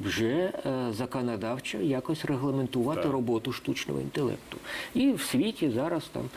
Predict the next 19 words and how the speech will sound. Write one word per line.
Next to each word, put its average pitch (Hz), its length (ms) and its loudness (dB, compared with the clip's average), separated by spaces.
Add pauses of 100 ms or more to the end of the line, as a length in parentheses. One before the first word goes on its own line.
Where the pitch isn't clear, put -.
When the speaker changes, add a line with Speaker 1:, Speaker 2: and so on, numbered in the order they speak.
(320)
Speaker 1:
створено, 131 560 0
ну, 110 180 -2
три 139 180 2
моделі, 107 540 0 (340)
як 107 200 0
працювати 107 560 -2
з - 20 -4
штучним - 420 -4
інтелектом. - 340 -4 (100)
Ну, 226 40 4
умовно 143 320 2
можемо 107 340 -2
сказати, 92 440 -4
американська, 180 720 0 (280)
європейська, 127 680 0
китайська, - 480 -6 (100)
так? - 180 -2 (680)
Е, 92 160 -2
ці - 160 0